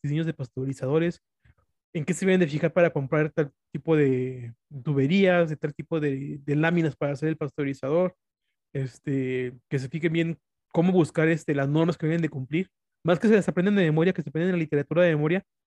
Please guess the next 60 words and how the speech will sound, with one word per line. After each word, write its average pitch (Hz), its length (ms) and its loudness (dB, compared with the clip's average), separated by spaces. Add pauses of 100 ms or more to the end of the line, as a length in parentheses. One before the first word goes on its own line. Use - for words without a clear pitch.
(240)
que 151 80 -2
aprendan 160 340 2
dónde 185 120 4
está 180 120 -4
la 180 60 2
información 156 360 -2
para 156 180 2
que 156 100 -8
ellos 156 120 0
solitos 156 280 -2
la 147 80 2
busquen 143 260 -2
y 143 60 -2
sepan 160 280 -2
cuál 160 140 -4
es 165 40 -4
la 165 60 -4
información 143 400 -10
que 156 80 -8
les 139 120 -2
va 143 40 -8
a 131 40 -6
servir, 151 280 -2
cuál 160 120 -6
es 156 40 -6
la 160 40 -6
información 151 380 -12
de 160 60 -10
calidad, 147 420 -6 (880)
y 175 80 2
despertarles 180 580 2
que 202 100 -2
les 151 160 2
guste 190 340 0
la, 135 760 -2 (140)
la 143 100 -6
asignatura 156 380 -2
que 180 100 -4
les 156 120 2
estás 160 160 -4
dando 165 180 -2
para 139 160 -2
que 131 320 -6 (840)
para 151 140 2
que 175 80 0
no 180 80 6
se 233 100 2
les 190 80 6
haga 202 140 4
tan 196 100 -2
difícil, 220 380 -2
para 156 160 2
que 147 100 -6
la 143 60 0
disfruten, 156 500 -2
para 139 220 -4
que 131 420 -6 (720)
ellos, 185 360 0
como 165 160 -6
si, - 160 -16